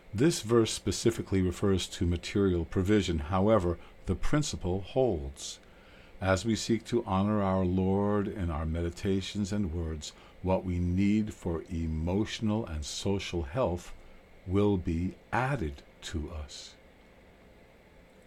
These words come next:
The scriptures contain an enormous amount of instruction about what we say, to whom we should say it, and how we should speak. It is plainly taught that our speech to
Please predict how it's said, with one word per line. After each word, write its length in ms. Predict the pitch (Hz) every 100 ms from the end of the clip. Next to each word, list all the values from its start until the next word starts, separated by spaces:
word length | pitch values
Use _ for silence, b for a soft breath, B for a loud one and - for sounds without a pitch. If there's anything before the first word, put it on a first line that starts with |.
| - B B B B B B B B B - -
The 80 |
scriptures 500 | 127 - 202 - 156
contain 480 | - 123 - 113 107
an 180 | - 95
enormous 640 | 92 101 104 107 110 101
amount 260 | 95 90 82
of 80 | 80
instruction 600 | 78 - 95 82 - 82
about 300 | 73 80 -
what 480 | 73 73 92 107 -
we 140 | 98
say, 320 | - - 90
to 200 | 87 67 -
whom 280 | 98 104 104
we 140 | 101
should 240 | 92 82 -
say 280 | - 87
it, 140 | 87 85 B B -
and 160 | 71
how 360 | 71 - 95 92
we 160 | 90
should 240 | 85 - 78
speak. 480 | - - 78 - - B B B B
It 80 | 98
is 140 | 95
plainly 600 | - - 123 131 135 131
taught 340 | 120 - 113 113
that 140 | 98
our 180 | 90 90
speech 560 | - - 147 139 -
to 120 | -